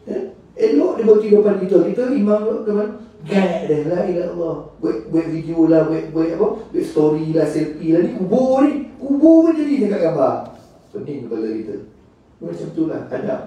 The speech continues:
Adab, ya. Yang kelima. Yang kelima ni tuan-tuan dapat kat sini. Apa dia? Ha, Nabi sallallahu alaihi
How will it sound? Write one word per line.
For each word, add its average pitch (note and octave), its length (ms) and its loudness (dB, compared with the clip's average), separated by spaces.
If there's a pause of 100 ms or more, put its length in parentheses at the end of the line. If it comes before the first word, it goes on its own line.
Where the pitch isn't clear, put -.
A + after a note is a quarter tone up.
(800)
Adab, A2 340 -2
ya. E3 160 0 (480)
Yang F3+ 240 4
kelima. E3 340 0 (140)
Yang D#3 140 -6 (100)
kelima G3 300 0
ni - 100 -4
tuan-tuan F#3 400 0
dapat - 240 -4
kat - 80 -6
sini. A#2+ 400 -8
Apa E3 220 -4 (100)
dia? G3+ 120 8 (440)
Ha, C#3 160 -8
Nabi C#3+ 400 -4
sallallahu B2+ 560 -2
alaihi A2+ 180 -6